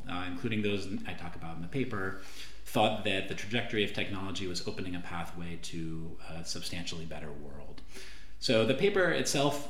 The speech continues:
uh, looks at a couple of areas where people were, uh, telling optimistic stories, uh, about the economy, largely draped around this idea of the new economy, which was kind of a voguish term that,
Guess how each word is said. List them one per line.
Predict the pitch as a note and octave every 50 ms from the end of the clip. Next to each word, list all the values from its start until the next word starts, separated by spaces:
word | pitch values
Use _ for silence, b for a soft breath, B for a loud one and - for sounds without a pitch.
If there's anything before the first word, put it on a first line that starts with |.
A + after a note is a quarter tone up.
| - -
uh, | A2 A2+ A2+ A2 A2 A2 G#2+ A2 G#2+ G#2 -
looks | A#2 A2+ A2 A2 - - - - - - -
at | A2+ A2 G#2+ G#2+ A2 A2+ A2
a | A2
couple | - D#3 - D#3 C#3
of | C3 C3+
areas | C3+ C3+ C#3 D3 D3+ D3+ D3 - -
where | C3+ C3+ C#3 C#3 C#3
people | C3+ - C#3 - C#3+ C#3
were, | C3+ C#3 C#3 C3+ C3+ C#3 C#3
uh, | C3+ C3 C3 C3 C#3 C#3 -
telling | - - D3 C#3+ C#3+ C3+ C3+
optimistic | C3 C3 - C3 C3+ C3 C3 - - - -
stories, | - - B2 A#2+ B2+ B2+ C3 C#3 C#3 - - - - -
uh, | - G#2+ G#2+ - -
about | B2+ A#2 A#2+ A2+ -
the | B2 A#2
economy, | A2+ - A#2+ A#2+ B2 B2 C3 C3 C3
largely | B2+ B2 A#2 A2 A2 G#2 - A2+ G#2+
draped | A2 A2+ G#2+ G#2 - A2
around | G#2 G#2 G2+ G2+
this | G2+ - -
idea | G2 F#2 - G2 F#2+
of | F#2 D#2+
the | E2 E2+
new | E2+ F2+ F2+ G2 G2 G2+
economy, | G#2 - - G2+ G2+ G#2 G#2 G2 G2+ G#2 G2+
which | F#2 E2+ E2
was | F2+ -
kind | - F#2+ F2 E2+
of | E2
a | D#2+ D#2+ F2
voguish | F2 F2+ E2+ F2 E2 - -
term | - F#2 E2+ F2 F2 F2 F2+ F2
that, | F2 E2+